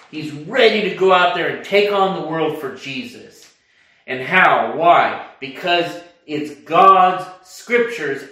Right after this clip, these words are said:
all of it is God-breathed.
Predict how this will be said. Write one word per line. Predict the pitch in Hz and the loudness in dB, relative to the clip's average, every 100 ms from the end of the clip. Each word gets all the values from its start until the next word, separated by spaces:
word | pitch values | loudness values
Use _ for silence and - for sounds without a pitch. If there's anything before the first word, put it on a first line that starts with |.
| - | -2
all | 202 214 202 - | 4 4 4 0
of | |
it | 110 - - - _ _ _ _ _ _ _ _ _ | -8 -12 -16 -20 _ _ _ _ _ _ _ _ _
is | 104 | -20
God-breathed. | _ - - 196 170 117 110 98 - | _ -4 4 6 4 2 -10 -14 -18